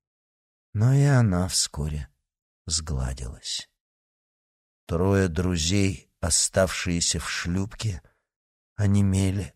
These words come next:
от ужаса. Их душили негодование и отчаяние. Они приподнялись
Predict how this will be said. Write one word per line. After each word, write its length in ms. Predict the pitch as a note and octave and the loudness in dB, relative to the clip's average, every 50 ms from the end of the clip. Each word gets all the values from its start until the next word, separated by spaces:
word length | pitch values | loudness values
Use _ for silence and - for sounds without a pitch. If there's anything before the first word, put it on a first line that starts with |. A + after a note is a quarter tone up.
| - | -8
от 220 | - F2+ - - - | -6 -6 -6 -4 -6
ужаса. 600 | E2 D2+ - - - - - - C#2+ C#2 - - _ _ _ _ _ _ _ _ _ _ _ _ _ _ _ _ _ - | -6 -6 -6 -4 -2 -2 -2 -2 -6 -10 -18 -20 _ _ _ _ _ _ _ _ _ _ _ _ _ _ _ _ _ 0
Их 280 | C#3 C3 C3+ A#2 G2+ | 2 4 4 4 2
душили 580 | F#2+ A2 B2 - - - - C#3+ C#3+ C3+ C#3 C#3 | 0 0 0 2 2 2 4 4 6 8 8 8
негодование 1300 | C3 B2+ B2 B2+ C3+ C#3 A2 A#2 B2+ A#2 A#2 A#2+ A2+ G2 G#2 B2 C#3+ D3 C#3 B2+ C3+ C3+ C3 B2+ A2 - - _ _ _ _ _ _ _ _ _ - | 8 8 8 8 8 6 6 4 4 6 8 6 8 8 10 10 10 10 10 10 8 8 6 6 4 0 -4 _ _ _ _ _ _ _ _ _ 0
и 100 | G#2+ G#2+ | 2 4
отчаяние. 1200 | G#2+ G2+ - - - - - - - - G2 F#2+ F2+ D#2+ D2 C2+ B1 A#1+ A#1+ A1 G1+ G1+ - _ _ _ _ _ _ _ _ _ _ _ _ _ _ _ _ _ | 4 2 0 -4 -6 -4 -4 -4 0 0 0 0 0 0 -2 -4 -4 -6 -8 -8 -10 -12 -16 _ _ _ _ _ _ _ _ _ _ _ _ _ _ _ _ _
Они 280 | - G2+ G#2 A#2+ C3 C#3 | 2 6 8 8 8 8
приподнялись 1080 | - C#3 C3+ C#3 - - C#3+ A#2+ A#2+ C#3 C#3+ C#3+ C#3+ D#3 F3 F#3 F3 - - - - - | 6 6 4 4 4 4 2 4 8 8 8 10 10 8 8 6 6 6 6 4 2 0